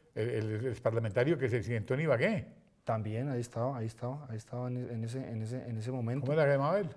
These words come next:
Speaker 2: Eh, Juan Mario Lacerna,
Speaker 1: Ah,
Speaker 2: un
Speaker 1: usted
Speaker 2: gran
Speaker 1: tiene buena
Speaker 2: conservador.
Speaker 1: memoria, extraordinario.
Speaker 2: Un gran, un gran, un gran, un gran economista quien, a propósito, ayer o antier cumplió ya dos años desde el momento en el que... En el que, en el que él
Speaker 1: Antier.
Speaker 2: Antier, en el que él
Speaker 1: Casi
Speaker 2: falleció.
Speaker 1: coincidiendo con...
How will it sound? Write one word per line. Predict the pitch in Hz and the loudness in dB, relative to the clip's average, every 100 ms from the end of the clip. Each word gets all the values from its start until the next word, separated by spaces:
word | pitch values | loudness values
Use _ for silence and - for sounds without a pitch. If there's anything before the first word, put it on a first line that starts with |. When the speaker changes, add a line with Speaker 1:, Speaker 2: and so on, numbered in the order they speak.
| - | -10
Speaker 2:
Eh, | 113 113 | -4 -4
Juan | 110 123 120 | -2 -2 2
Mario | 135 147 | 4 4
Lacerna, | 139 127 117 92 - | 4 2 0 -4 -6
Speaker 1:
Ah, | 110 87 | -2 2
Speaker 2:
un | 131 | 6
Speaker 1:
usted | 131 | 8
Speaker 2:
gran | 143 | 8
Speaker 1:
tiene | 113 120 | 8 6
buena | 117 120 | 6 6
Speaker 2:
conservador. | 113 123 | 6 4
Speaker 1:
memoria, | 120 123 | 2 0
extraordinario. | 110 151 156 156 170 147 117 | 6 8 8 6 6 4 4
Speaker 2:
Un | 143 147 | 4 8
gran, | 160 156 - | 8 8 4
un | 151 143 | 2 6
gran, | 151 147 | 8 6
un | 156 139 | 2 4
gran, | 151 151 156 - | 6 6 4 2
un | 151 | 2
gran | 143 151 | 6 6
economista | 147 139 123 139 | 6 2 0 -2
quien, | 143 143 | 0 0
a | 131 | 2
propósito, | 127 113 139 156 151 | 0 2 2 2 2
ayer | 127 131 135 | 4 4 2
o | |
antier | 143 139 151 151 | 0 2 2 2
cumplió | 135 127 131 | -6 0 2
ya | 131 | 6
dos | 131 135 139 | 4 4 2
años | 131 131 | 0 0
desde | 127 117 | -2 -2
el | 113 | -2
momento | 107 110 123 | -4 -6 -4
en | 123 | -4
el | 120 | -4
que... | 113 104 - - - - - | -8 -8 -12 -20 -20 -18 -6
En | 110 | -4
el | 107 | -4
que, | - 107 | -6 -8
en | 104 107 | -4 -6
el | 101 | -6
que | - | -2
él | 104 | 0
Speaker 1:
Antier. | 104 139 160 92 - - | 2 8 8 8 -6 -10
Speaker 2:
Antier, | 110 107 117 117 | -8 -2 -2 -2
en | 110 | -4
el | 107 | -8
que | - 107 | -4 -4
él | 104 | 4
Speaker 1:
Casi | 131 | 6
Speaker 2:
falleció. | 175 - | 6 4
Speaker 1:
coincidiendo | 139 110 120 143 170 | 2 2 2 2 2
con... | 147 120 113 | 2 0 -2